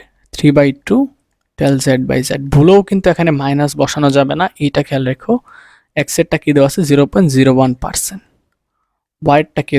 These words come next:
দেওয়া আছে? জিরো পয়েন্ট জিরো টু টু পার্সেন্ট। জেড এরটা কি দেওয়া আছে? থ্রি by two, জিরো into জিরো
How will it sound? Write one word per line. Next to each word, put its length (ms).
দেওয়া 200
আছে? 140
জিরো 200
পয়েন্ট 220
জিরো 220
টু 100
টু 80
পার্সেন্ট। 400
জেড 220
এরটা 260
কি 140
দেওয়া 200
আছে? 140
থ্রি 140
by 100
two, 140
জিরো 220
into 260
জিরো 160